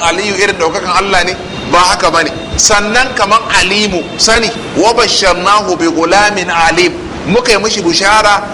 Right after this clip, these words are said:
da yaro masani. Alim ai suna ne na Allah, amma sanin ainihin abin nan Isma'il kamar sanin Allah ne? Ba haka ba ne. A wata ayan, Al-Hilm, haƙuri,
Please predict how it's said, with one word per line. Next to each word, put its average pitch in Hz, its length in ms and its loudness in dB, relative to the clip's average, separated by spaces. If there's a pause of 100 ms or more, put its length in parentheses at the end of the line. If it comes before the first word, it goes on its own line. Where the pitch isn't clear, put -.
(220)
da 165 80 2
yaro 196 680 4
masani. 170 520 0 (260)
Alim 202 320 2
ai 202 160 0
suna 214 260 0
ne 196 100 -2
na 160 160 2
Allah, 170 200 2 (240)
amma 196 420 2 (220)
sanin 233 480 2
ainihin 220 400 -2 (100)
abin 185 240 -2
nan 202 140 -2
Isma'il 170 480 0 (260)
kamar 170 240 2
sanin 214 300 0
Allah 208 300 0
ne? 208 80 -6 (220)
Ba 160 80 4
haka 190 300 2
ba 175 120 0
ne. 165 60 -4 (240)
A 170 120 4
wata 247 240 2 (160)
ayan, 262 160 2 (120)
Al-Hilm, 190 500 2 (100)
haƙuri, 214 440 2